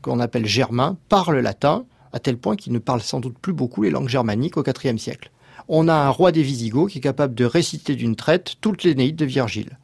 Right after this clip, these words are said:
Et puis, lorsque ces rois vont prendre le pouvoir dans les provinces, pensons à Clovis,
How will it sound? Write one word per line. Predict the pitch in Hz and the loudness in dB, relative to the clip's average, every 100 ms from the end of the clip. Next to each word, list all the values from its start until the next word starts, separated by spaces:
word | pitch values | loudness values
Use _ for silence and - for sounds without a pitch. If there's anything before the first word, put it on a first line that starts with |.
| _ _ _ - _ - | _ _ _ -20 _ 4
Et | 190 | 4
puis, | - 165 139 120 - - | 2 -6 -4 -6 -10 -8
lorsque | 147 160 160 - 143 | 2 2 2 -4 -2
ces | - 131 120 110 | -2 -2 -2 -4
rois | - 139 139 | -4 2 2
vont | 110 110 | 2 -4
prendre | - 135 120 | -4 -2 -2
le | 107 | -2
pouvoir | - 143 254 | -4 -2 0
dans | 196 | 2
les | 127 | 0
provinces, | 123 147 214 247 - - _ _ - _ | 0 0 0 -2 -6 -12 _ _ -20 _
pensons | 123 120 - 117 | -2 -2 -2 -2
à | |
Clovis, | 110 147 185 277 - - | 0 0 0 0 -4 -8